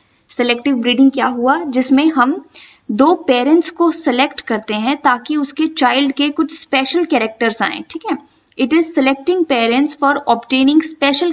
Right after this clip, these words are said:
characters in their offspring is called as selective breeding। ये वैसा ही है जैसे कि, अ, assume करिए आपके मॉम और डैड दोनों ही बहुत लंबे हैं, तो there is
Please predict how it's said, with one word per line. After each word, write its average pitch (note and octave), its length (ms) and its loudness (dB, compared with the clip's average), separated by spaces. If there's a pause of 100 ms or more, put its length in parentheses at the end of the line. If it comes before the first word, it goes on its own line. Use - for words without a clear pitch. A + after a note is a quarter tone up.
characters C4+ 480 -2
in A#3 160 0
their A#3+ 100 0 (120)
offspring C#4 540 -2 (360)
is C4+ 240 -2
called A#3 220 2
as D#4 240 -2
selective A3+ 380 -2
breeding। F3 400 -6 (1120)
ये D#4+ 60 6
वैसा C#4+ 340 0
ही E4+ 220 -2
है D4+ 180 -2
जैसे C4 400 -2
कि, D4+ 420 -2
अ, - 80 -2 (480)
assume D4 300 4
करिए B3 320 0
आपके B3 400 0
मॉम C4+ 320 4
और A#3+ 200 0
डैड G#3 320 -2
दोनों B3+ 420 2
ही D4+ 100 6
बहुत A3+ 300 -2
लंबे F#3+ 320 -2
हैं, F#3+ 220 -10 (320)
तो D#4 100 0
there C#4+ 340 2
is - 100 -6